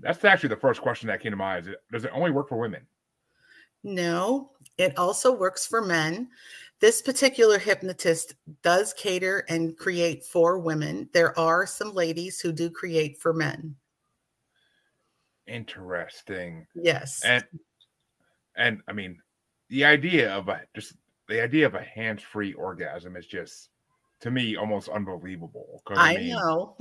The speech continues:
Speaker 2: <laughs>
Speaker 1: like, like, I literally, I literally told my wife about ten minutes ago that I was,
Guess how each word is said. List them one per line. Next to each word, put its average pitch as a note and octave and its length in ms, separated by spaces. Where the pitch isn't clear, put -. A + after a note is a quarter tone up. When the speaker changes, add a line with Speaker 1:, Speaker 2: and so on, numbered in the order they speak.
Speaker 2:
<laughs> - 800
Speaker 1:
like, G#2+ 360
like, A#2 180
I B2 160
literally, C3+ 320
I A2+ 60
literally D3 340
told C#3 140
my C3 100
wife A#2 340
about G#2 200
ten A#2 160
minutes G#2+ 240
ago G2+ 200
that G2 160
I F#2+ 40
was, F2+ 140